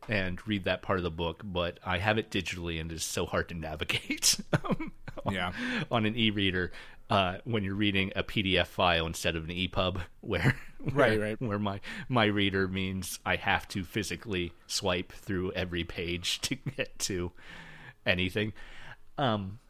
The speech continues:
Speaker 1: and obviously, it's not until the epilogue where that homoeroticism really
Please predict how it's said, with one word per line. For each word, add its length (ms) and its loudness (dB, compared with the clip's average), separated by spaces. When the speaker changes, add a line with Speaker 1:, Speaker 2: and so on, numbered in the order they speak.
Speaker 1:
and 220 12
obviously, 520 8
it's 140 2
not 220 6
until 280 2
the 160 0
epilogue 800 6
where 720 4
that 680 0
homoeroticism 1080 0
really 760 4